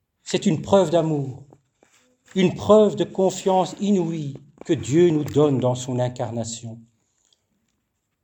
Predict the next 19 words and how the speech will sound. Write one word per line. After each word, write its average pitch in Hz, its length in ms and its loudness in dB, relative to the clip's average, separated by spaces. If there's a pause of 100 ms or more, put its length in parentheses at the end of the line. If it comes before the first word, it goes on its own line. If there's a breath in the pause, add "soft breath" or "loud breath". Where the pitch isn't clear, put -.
(320)
Jamais 160 360 4
l'homme 156 300 2
n'a 156 120 2
été 151 220 -4
l'objet 151 400 -2
d'un 151 180 -2
pareil 156 400 2
acte 160 280 -2
de 147 140 -2
foi, 147 500 -2 (340 loud breath)
jamais 175 400 4
l'homme 170 280 4
n'a 160 120 2
été 160 260 -2
magnifié, 170 760 -2
glorifié 160 720 2
à 156 40 4
ce 160 180 -2
degré, 143 760 -2